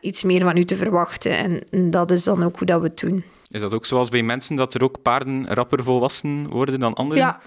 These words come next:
Speaker 1: zeker. Ja, dus dat ik zei, de mijne was, eh, eigenlijk al Grand Prix als hij zeven was. Ehm, dat is uitzonderlijk jong. Ik denk, eh, er waren op dat moment drie ter wereld die dat deden.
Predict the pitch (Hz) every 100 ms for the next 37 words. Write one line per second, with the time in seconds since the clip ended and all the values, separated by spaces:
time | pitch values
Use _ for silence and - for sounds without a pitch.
0 | - 226 220 208 202 175 - - - -
1 | - - 254 254 240 233 247 247 - 247
2 | 240 240 247 247 240 - - - 220 -
3 | 233 240 233 240 214 226 208 214 254 247
4 | 196 214 - 190 175 202 294 311 339 415
5 | 440 - - - - - - - 202 208
6 | 208 214 214 214 214 208 214 214 - 240
7 | 214 180 196 190 175 175 190 185 185 190
8 | - - 175 170 170 160 185 185 185 196
9 | 190 190 190 190 190 185 - 190 214 214
10 | 185 196 196 185 180 - - 196 190 190
11 | 185 190 180 196 202 254